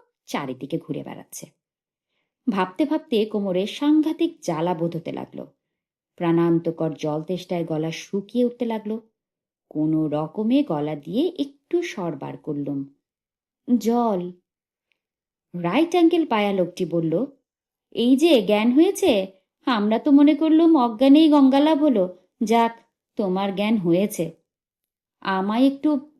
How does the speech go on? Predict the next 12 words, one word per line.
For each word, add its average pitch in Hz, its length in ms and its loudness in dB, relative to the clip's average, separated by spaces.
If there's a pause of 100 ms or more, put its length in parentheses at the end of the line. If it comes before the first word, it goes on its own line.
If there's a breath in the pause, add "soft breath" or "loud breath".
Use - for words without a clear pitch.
(120)
জল 175 320 0
দিতে 240 220 -2
পারেন?" 311 380 -4 (580)
একজন 139 420 -4
বললে, 262 400 2 (600)
"জল 190 320 4
তো 262 140 2
তোমায় 277 280 4
দেওয়া 240 300 2
হবে 269 240 2
না 277 120 6
বাপু।" 277 360 0